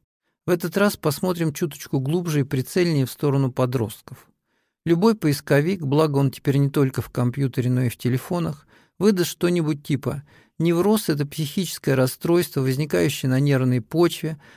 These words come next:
группа нервно-психических нарушений, возникших в результате острых и хронических психологических травм". Гуманитарный, в кавычках, психолог обязательно расскажет о внутриличностных и внешних конфликтах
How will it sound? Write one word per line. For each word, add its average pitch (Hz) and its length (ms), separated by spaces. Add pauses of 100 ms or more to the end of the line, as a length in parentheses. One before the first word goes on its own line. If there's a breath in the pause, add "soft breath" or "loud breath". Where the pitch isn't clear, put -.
(120 loud breath)
группа 170 320
нервно-психических 147 1040
нарушений, 170 680
возникших 131 600
в - 40
результате 143 560
острых 156 500
и 127 60
хронических 143 760
психологических 131 880
травм". 107 400 (640)
Гуманитарный, 185 680
в - 80
кавычках, 127 640
психолог 123 680 (280 soft breath)
обязательно 202 420
расскажет 160 540
о 147 80
внутриличностных 165 1000
и 147 40
внешних 151 480
конфликтах 135 760